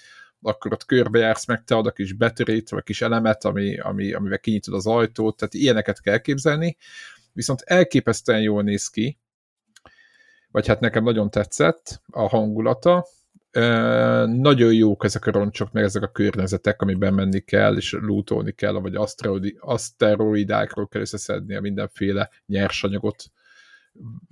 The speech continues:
Iron-t, meg a szokásos, ö, ö, dolgokat, ilyen, ö, mindenféle űr, mm,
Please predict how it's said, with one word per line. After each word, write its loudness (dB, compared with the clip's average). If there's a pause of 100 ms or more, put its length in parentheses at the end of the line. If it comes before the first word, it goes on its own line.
(240)
Iron-t, -2
meg -8
a -4
szokásos, -6
ö, -4 (200)
ö, -8
dolgokat, -2 (260)
ilyen, -2 (1040)
ö, -2
mindenféle -4 (800)
űr, 4 (320)
mm, -8